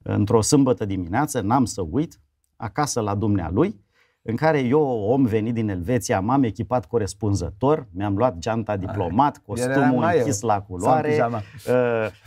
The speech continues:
Speaker 1: cămașa cu cravată neagră, pixul Montblanc, ca să... Tu ce pix ai acolo?
Speaker 2: Românesc,
Speaker 1: <laughs> Ok.
Speaker 2: românesc, în
Speaker 1: Bun.
Speaker 2: stilou românesc.
Speaker 1: Exact. Pixul Montblanc cu care, mă rog, să transmit mesajul că sunt un scump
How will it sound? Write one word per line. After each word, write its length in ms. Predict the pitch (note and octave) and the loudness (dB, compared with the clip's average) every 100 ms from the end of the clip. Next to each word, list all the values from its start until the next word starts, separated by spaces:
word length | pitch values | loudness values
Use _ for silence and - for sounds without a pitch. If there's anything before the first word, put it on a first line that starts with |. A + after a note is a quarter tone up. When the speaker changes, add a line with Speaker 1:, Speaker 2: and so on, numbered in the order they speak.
| - | -6
Speaker 1:
cămașa 880 | - C#3 C#3+ E3+ E3+ C#3+ B2 A2 G#2 C#3+ - | -2 0 2 0 0 -2 0 0 2 0 0
cu 100 | D3 C#3+ C3 B2 A2 G#2+ | 0 0 0 -4 -6 -2
cravată 600 | C#3 B2+ D3 D#3+ D3 A2+ A2 | 0 2 2 0 0 -4 -2
neagră, 520 | E3 G#3+ E3+ E3 D#3+ - _ | 0 0 0 -2 -2 -6 _
pixul 300 | F#3+ - E3+ | -8 -2 0
Montblanc, 520 | D3+ C3+ D3 F3 E3+ | 2 4 4 2 0
ca 220 | - C#3 | -6 -6
să... 200 | - C#3 - _ | -4 -10 -12 _
Tu 80 | A#2 | -10
ce 100 | - | -8
pix 160 | D#3 | -4
ai 80 | A2 | -4
acolo? 140 | F#2+ - - C4+ E4 G#4 _ D4 C#4+ G#3 F#3 F3+ | -4 -10 -14 -14 -14 -16 _ -4 2 4 4 2
Speaker 2:
Românesc, 320 | E3+ G3+ - | 2 2 2
Speaker 1:
<laughs> 220 | A3 A#3+ E3 | -2 -4 0
Ok. 60 | |
Speaker 2:
românesc, 400 | E3 D#3 F3 - | 0 2 0 0
în 60 | D3 C3+ B3+ | -2 -2 -2
Speaker 1:
Bun. 80 | D3+ | -4
Speaker 2:
stilou 400 | D#3+ D#3+ E3 G3+ | 2 2 2 2
românesc. 400 | F#3+ F3+ E3 D#3+ | 0 2 2 2
Speaker 1:
Exact. 300 | D3+ C#3+ - _ _ _ | 2 -2 -10 _ _ _
Pixul 280 | G#3 - F3+ | -10 -6 -2
Montblanc 640 | D#3+ D3 C3 D#3 E3+ - | 2 2 4 4 2 -6
cu 120 | - C#3+ | -10 -2
care, 600 | C#3 C3 B2 A2+ A2 G#2+ - C3+ | 0 2 0 0 -2 -8 -10 0
mă 120 | D3 | 2
rog, 140 | D3 | 0
să 220 | - C#3 | -4 -4
transmit 520 | B2+ C#3 C#3+ C3 F3 E3 | -2 0 -2 -2 -4 0
mesajul 460 | C#3 B2 D#3+ C#3 | 0 2 0 0
că 80 | B2 | -4
sunt 220 | C3+ D3 | -2 0
un 120 | C3 A2+ | 0 -2
scump 420 | - E3+ E4 | 0 0 0